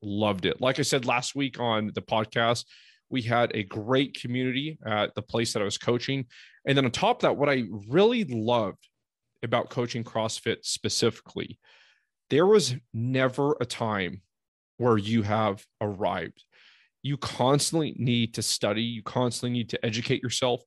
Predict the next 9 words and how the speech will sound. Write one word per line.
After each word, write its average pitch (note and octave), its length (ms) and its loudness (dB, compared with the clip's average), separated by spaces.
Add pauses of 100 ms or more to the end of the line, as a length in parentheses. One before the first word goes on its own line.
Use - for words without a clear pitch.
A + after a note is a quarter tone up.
(400)
especially F3 520 4
with B2+ 100 0
CrossFit. D3+ 640 2
There's A#2+ 160 -2
so - 260 0
many G3 200 2
different D3+ 360 -2
facets C3 600 -2
that A2+ 180 0